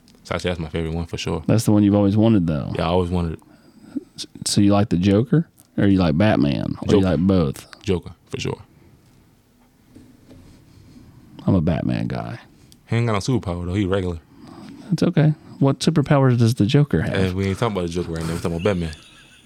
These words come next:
Speaker 1: Batman, regular.
Speaker 2: <laughs> Batman, Superman, Spider-Man.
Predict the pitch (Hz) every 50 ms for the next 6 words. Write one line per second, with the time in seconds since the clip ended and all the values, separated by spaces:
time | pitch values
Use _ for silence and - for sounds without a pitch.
0 | - - - - 90 98 98 87 87 87 82 82 92 98 92 87 82 82 78 _
1 | _ - - _ _ _ _ _ _ _ _ _ _ _ _ _ _ _ _ _
2 | - - - _ _ _ _ - - - - - - - - - - - - -
3 | - - - - - - - - - - - - - - - - - - - -
4 | - - - - 107 117 120 120 117 117 - 127 117 113 113 113 110 107 - -
5 | - 110 110 110 104 90 80 76 69 65